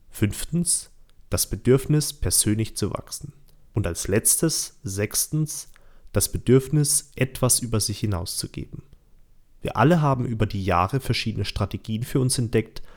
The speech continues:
diese psychologischen Grundbedürfnisse zu stillen.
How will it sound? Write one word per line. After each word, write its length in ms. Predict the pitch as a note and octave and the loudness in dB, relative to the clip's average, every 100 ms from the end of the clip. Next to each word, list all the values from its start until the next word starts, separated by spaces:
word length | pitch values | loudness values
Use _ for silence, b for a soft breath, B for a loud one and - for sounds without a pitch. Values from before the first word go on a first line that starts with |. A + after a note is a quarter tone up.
| b - | b 0
diese 220 | C#3 D#3+ | 4 4
psychologischen 800 | - - A2+ G2 G#2+ G2+ - G#2 | 2 0 0 0 -2 -2 -6 -8
Grundbedürfnisse 840 | - A2 - B2 A2+ - A2 G#2 | 0 0 2 2 2 2 -4 -4
zu 120 | - - | -6 -8
stillen. 400 | - F#2+ A2 | -4 -6 -6